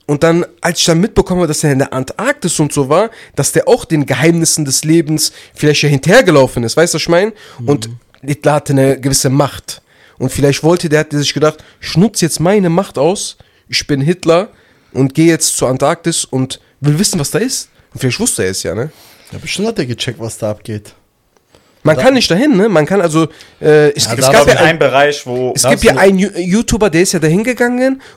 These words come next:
Speaker 1: und, äh, der, den haben die nicht durchgelassen, haben gesagt, also mich, du kommst hier nicht mehr lang und der hat das halt aufgenommen, Millionen Klicks und dann hat der das versucht, da reinzukommen, umrundet dies, das, dann haben die den wohl, glaub ich, gepackt und ab nach Hause wieder mit dir,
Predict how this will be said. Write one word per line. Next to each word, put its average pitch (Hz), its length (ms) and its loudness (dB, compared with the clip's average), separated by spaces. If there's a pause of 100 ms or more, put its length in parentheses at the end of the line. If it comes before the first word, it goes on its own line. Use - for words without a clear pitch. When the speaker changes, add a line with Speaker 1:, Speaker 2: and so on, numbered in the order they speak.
(120)
Speaker 1:
und, 165 540 0
äh, 147 200 4
der, 143 140 2
den 139 300 -2
haben 175 100 2
die 165 80 -6
nicht 151 300 -2
durchgelassen, 208 680 -2 (220)
haben 156 160 0
gesagt, 151 320 -4
also 135 220 0
mich, 147 160 0
du - 60 -8
kommst 190 200 -2
hier 220 60 -4
nicht 214 100 -6
mehr 233 80 0
lang 240 160 0 (300)
und 135 320 -4
der 139 40 -4
hat 135 60 -8
das - 80 -2
halt 135 140 -6
aufgenommen, 123 400 0
Millionen 143 380 0
Klicks 139 280 -4
und 127 100 -6
dann 131 120 0
hat 160 160 -2
der 151 60 2
das 135 200 0 (200)
versucht, - 420 -4
da 131 40 2
reinzukommen, 147 460 -2
umrundet 147 540 -2
dies, 151 200 -2
das, 175 280 -2 (240)
dann 120 100 -4
haben 185 100 0
die 175 80 -2
den 147 140 0
wohl, 135 80 0
glaub 131 180 0
ich, - 80 -10
gepackt - 540 -6 (240)
und 113 120 -6
ab - 160 -4
nach 117 100 -2
Hause 120 240 -4
wieder 104 120 -4
mit 101 200 -8
dir, 98 180 -6